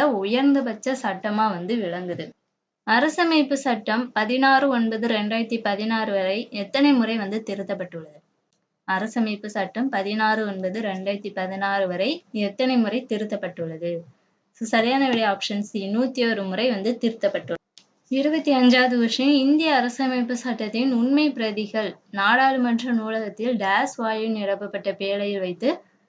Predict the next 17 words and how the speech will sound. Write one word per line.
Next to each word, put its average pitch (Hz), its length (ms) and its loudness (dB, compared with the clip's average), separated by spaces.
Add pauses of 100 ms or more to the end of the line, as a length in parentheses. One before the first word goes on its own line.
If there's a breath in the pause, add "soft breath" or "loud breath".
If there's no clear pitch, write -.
(160)
பாதுகாக்கப்பட்டு 226 840 2
வருகிறது. 175 480 -2 (760)
So 262 60 -4 (160)
இந்திய 330 320 6
அரசமைப்பு 277 580 4
சட்டத்தோட 226 480 0 (120)
உண்மை 269 360 4
பிரதிகள் 220 580 2
நாடாளுமன்ற 269 840 4
நூலகத்தில் 226 720 0
டேஸ் 233 460 4
வாயு 240 300 2
நிரப்பப்பட்ட 214 640 -4
பேழையில் 214 540 -4
வைத்து 185 260 -2 (180)
பாதுகாக்கப்பட்டு 220 880 0
வருகிறது. 175 640 -4